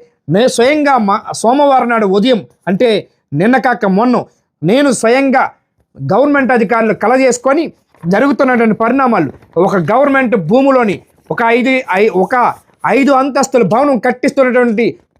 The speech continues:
చోద్యం చూస్తున్న రెవెన్యూ అధికారులు, దీనిపైన మీరేంటి చర్యలు తీసుకుంటారని కలెక్టర్ గారిని కలవడం జరిగింది. ఒక ఐదు కోట్ల భూమి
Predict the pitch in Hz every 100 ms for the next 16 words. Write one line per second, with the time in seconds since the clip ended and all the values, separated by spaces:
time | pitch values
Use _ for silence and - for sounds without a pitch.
0 | 214 262 208 240 247 240 240 233 208 139
1 | _ _ 147 180 262 254 226 185 - 170
2 | 156 208 226 _ - 127 240 254 240 233
3 | 240 202 226 294 262 196 220 233 226 180
4 | 202 - 190 190 180 180 - _ - 202
5 | 226 220 208 190 185 226 226 226 226 185
6 | - _ _ 165 190 214 226 - 262 262
7 | 208 180 269